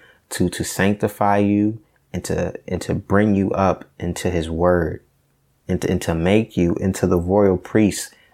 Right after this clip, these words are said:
that we were meant to be. So that's the wisdom that I had to share with you as far as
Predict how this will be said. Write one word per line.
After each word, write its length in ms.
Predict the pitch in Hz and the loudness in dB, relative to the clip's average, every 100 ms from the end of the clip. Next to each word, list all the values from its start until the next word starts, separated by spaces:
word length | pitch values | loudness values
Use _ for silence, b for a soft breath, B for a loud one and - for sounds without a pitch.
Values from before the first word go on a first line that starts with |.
| - | -4
that 160 | 95 92 | 0 2
we 360 | 98 98 95 - | 4 4 2 0
were 100 | 87 | -2
meant 260 | 87 98 92 | 2 0 -2
to 140 | 98 | -2
be. 400 | 87 104 85 - _ _ _ _ _ _ | 2 2 2 -4 _ _ _ _ _ _
So 580 | - - 190 185 92 - _ _ _ _ _ _ _ _ _ _ _ _ _ _ _ _ _ _ - | -8 0 2 2 -2 -6 _ _ _ _ _ _ _ _ _ _ _ _ _ _ _ _ _ _ -4
that's 280 | 117 127 - | 0 0 2
the 100 | 110 | 2
wisdom 360 | 110 107 95 90 | 4 2 0 0
that 120 | 90 | 2
I 80 | 92 | 2
had 280 | 101 87 | 2 0
to 80 | 90 | -4
share 280 | - 98 92 | -4 0 2
with 220 | 87 - | 0 -2
you 160 | 95 87 | 0 0
as 140 | 85 | -2
far 340 | - 87 90 90 | 0 2 4 4
as 420 | 85 85 80 | 2 0 -6